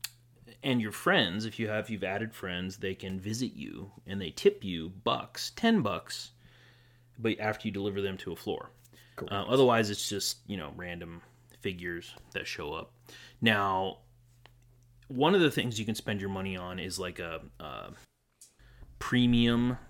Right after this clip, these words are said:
Speaker 1: I guess you, what do you call it? What is it? Lego Club or Tower Club or something?
Speaker 2: Yeah, Tower Club.
Speaker 1: Where, so if you pay, you can either pay, like, you can pay daily, I think.
Speaker 2: Yeah, there's, like, an amount where you can pay, like, two bucks to have the automatic elevator.
Speaker 1: Mm-hmm.
Speaker 2: And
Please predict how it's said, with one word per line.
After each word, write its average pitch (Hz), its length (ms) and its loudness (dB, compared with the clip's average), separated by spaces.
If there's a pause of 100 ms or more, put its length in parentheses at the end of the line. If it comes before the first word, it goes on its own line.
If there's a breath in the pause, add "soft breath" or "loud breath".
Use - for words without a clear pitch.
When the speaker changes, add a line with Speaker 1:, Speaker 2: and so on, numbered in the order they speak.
(120)
Speaker 1:
I 107 60 -4
guess 113 220 -2
you, 107 60 0
what 107 120 2
do 107 60 0
you 95 60 -8
call 80 220 -6
it? - 60 -10
What 92 100 -4
is 90 100 -4
it? - 80 -8
Lego 110 380 4
Club 143 580 4
or 98 160 4
Tower 139 380 0
Club 147 400 0
or 139 60 -2
something? 147 520 -6
Speaker 2:
Yeah, 185 240 2
Tower 123 280 2
Club. 170 340 0 (460 soft breath)
Speaker 1:
Where, 117 640 10 (260)
so 123 240 4
if 117 120 -2
you 120 60 2
pay, 156 520 8
you 131 180 0
can 139 100 2
either 131 180 8
pay, 131 220 6
like, 104 380 4 (340 loud breath)
you 127 120 -6
can 131 100 2
pay 120 180 -2
daily, 95 680 -2
I 165 80 -6
think. 180 360 -6 (360 loud breath)
Speaker 2:
Yeah, - 200 -4
there's, 196 120 6
like, 185 100 4
an 160 60 4
amount 127 260 2
where 123 80 2
you 113 80 0
can 110 100 0
pay, 113 140 2
like, 104 200 0
two - 260 0
bucks 113 500 -4
to 110 100 -2
have 98 480 -2
the 104 160 -4
automatic 110 440 -2
elevator. 92 440 -2
Speaker 1:
Mm-hmm. 113 220 4
Speaker 2:
And 113 320 0